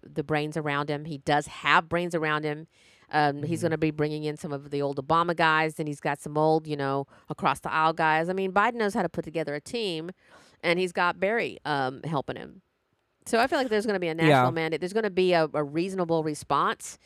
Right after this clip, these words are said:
Speaker 1: Will it be perfect? No, you're still gonna have a bunch of people out there like, "Over my, over my,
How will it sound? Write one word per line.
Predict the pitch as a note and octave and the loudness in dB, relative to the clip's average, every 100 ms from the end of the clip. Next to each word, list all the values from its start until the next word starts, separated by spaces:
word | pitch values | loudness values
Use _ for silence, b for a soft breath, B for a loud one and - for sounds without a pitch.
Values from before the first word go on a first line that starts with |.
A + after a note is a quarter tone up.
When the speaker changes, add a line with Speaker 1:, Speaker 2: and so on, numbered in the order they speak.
| b b | b b
Speaker 1:
Will | G#3 | 2
it | A3 | 2
be | G3+ | 0
perfect? | F#3+ A3 A#3 C4+ B3 | -2 0 2 0 -4
No, | C4+ | -2
you're | F3 F3 | 0 -2
still | F#3+ | -4
gonna | F3+ | -4
have | F#3 F3 | -4 -2
a | E3 | 0
bunch | E3 E3+ | 0 0
of | D#3+ | -2
people | E3 D#3+ | -4 -2
out | D#3+ D#3 | -2 0
there | E3+ D#3 D#3 | 0 0 2
like, | C3+ B2 _ | 0 -4 _
"Over | B2+ F3 F3+ | -2 -2 -2
my, | F3 E3+ E3+ | -8 -8 -2
over | F3+ F3 F3 | -2 -2 -6
my, | F3 | -8